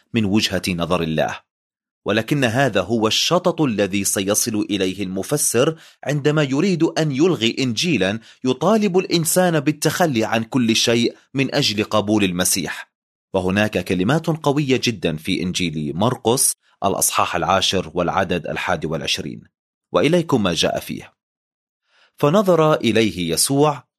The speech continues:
أي إلى الحاكم الشاب، وقال له: "يعوزك شيء واحد، اذهب بع كل ما لك وأعط الفقراء،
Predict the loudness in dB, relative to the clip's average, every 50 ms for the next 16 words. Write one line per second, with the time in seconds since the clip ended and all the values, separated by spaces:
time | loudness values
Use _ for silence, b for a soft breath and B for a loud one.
0 | _ _ _ -2 0 0 2 2 -2 -2 -4 -4 -4 -4 -6 -6 -6 -6 -6 -6
1 | -8 -6 -4 -2 -2 -2 -2 -4 -6 -8 _ -20 _ _ _ _ 0 0 0 2
2 | 2 2 2 2 2 2 0 2 2 0 0 0 -2 _ _ _ _ _ _ _
3 | _ _ _ _ 0 2 2 2 2 2 0 2 2 0 0 2 2 2 2 4
4 | 2 2 2 2 2 4 4 4 4 2 0 -4 -8 -10 _ _ _ _ _ _
5 | _ _ _ _ _ _ _ _ _ _ _ _ -12 -10 -6 0 2 2 2 2
6 | 0 -4 -12 _ _ -2 -2 -2 -2 -2 -4 -2 -2 0 2 0 0 0 0 2
7 | 2 0 0 2 2 2 2 4 2 2 2 2 2 2 0 -2 -2 -2 -2 -6
8 | -4 0 2 2 2 2 0 -2 -8 _